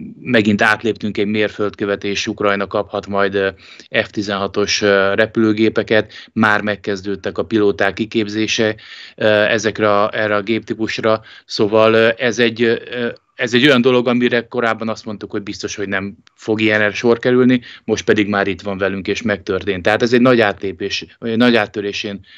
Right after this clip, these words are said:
én azt gondolom. A másik, ami még fontos a G héttel kapcsolatban,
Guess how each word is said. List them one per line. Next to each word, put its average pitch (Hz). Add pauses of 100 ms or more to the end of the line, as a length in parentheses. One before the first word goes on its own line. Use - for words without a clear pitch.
(460)
én 113
azt 120
gondolom. 139
A 120
másik, 139
ami 127
még 120
fontos 131
a 123
G 104
héttel 117
kapcsolatban, 117